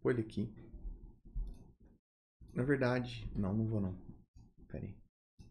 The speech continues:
Deixa eu pensar um pouquinho sobre isso, porque esse cara é um dos caras que você não deleta ele. Um pouco embaixo mesmo, velho. Bem aqui assim, pronto.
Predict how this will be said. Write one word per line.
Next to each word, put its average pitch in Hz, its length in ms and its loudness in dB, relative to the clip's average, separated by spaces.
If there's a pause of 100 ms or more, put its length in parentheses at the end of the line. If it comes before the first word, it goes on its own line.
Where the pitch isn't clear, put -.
(2750)
Deixa - 180 -2
eu 120 60 4
pensar 123 300 2
um 98 60 4
pouquinho 98 380 2
sobre 101 320 4
isso, 120 320 6
porque - 160 2
esse 117 560 8
cara 113 220 8
é 113 40 8
um 117 80 6
dos 117 140 2
caras 110 300 6
que - 60 -6
você 113 100 6
não 117 140 8
deleta 110 460 6
ele. 98 300 0 (2250)
Um 165 100 10
pouco 233 260 4
embaixo 107 380 6
mesmo, 107 320 4
velho. 110 180 2 (1500)
Bem 123 220 4
aqui 113 140 0
assim, 95 280 0
pronto. 107 440 0